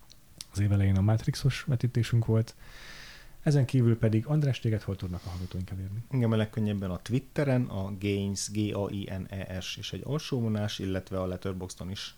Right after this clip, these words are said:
Speaker 2: fönn vagyok Gaines néven. Téged, Péter?
Speaker 1: Én Frivo néven vagyok fönn a Twitteren és a Letterboxdon is, kettő elvel írom le,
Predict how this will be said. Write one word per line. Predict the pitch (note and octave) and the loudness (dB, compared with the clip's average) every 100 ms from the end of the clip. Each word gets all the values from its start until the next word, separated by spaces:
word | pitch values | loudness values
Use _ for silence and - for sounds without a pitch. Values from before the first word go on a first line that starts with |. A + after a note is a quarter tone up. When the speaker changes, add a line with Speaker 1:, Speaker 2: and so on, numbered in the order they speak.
| - | -12
Speaker 2:
fönn | F#2 | -8
vagyok | F#2 G2 F#2+ | -6 -6 -6
Gaines | G2+ A#2+ - | -4 -4 -4
néven. | D3 D3 D#3+ - - | -4 -4 -6 -6 -4
Téged, | B2 C#3 | -2 -2
Péter? | D#3 - E3+ - - | -4 -6 -8 -10 -2
Speaker 1:
Én | G#2+ F#2+ | 0 2
Frivo | - D#3 F#3 D3 | 4 6 6 6
néven | C3 B2 A#2+ | 6 6 6
vagyok | A2+ A2+ | 6 6
fönn | G#2 - G#2 | 4 4 4
a | G#2 G#2 | 2 0
Twitteren | - A2 A2+ G2+ | -2 0 2 2
és | G2 - | 2 0
a | G2 | 0
Letterboxdon | B2 D3+ C3 A#2+ A#2+ | 0 0 2 2 4
is, | G#2+ - | 2 0
kettő | - - A#2+ | -4 -4 2
elvel | C#3+ C3+ B2+ | 4 6 6
írom | A#2+ A#2 | 6 6
le, | A2 A2 | 4 2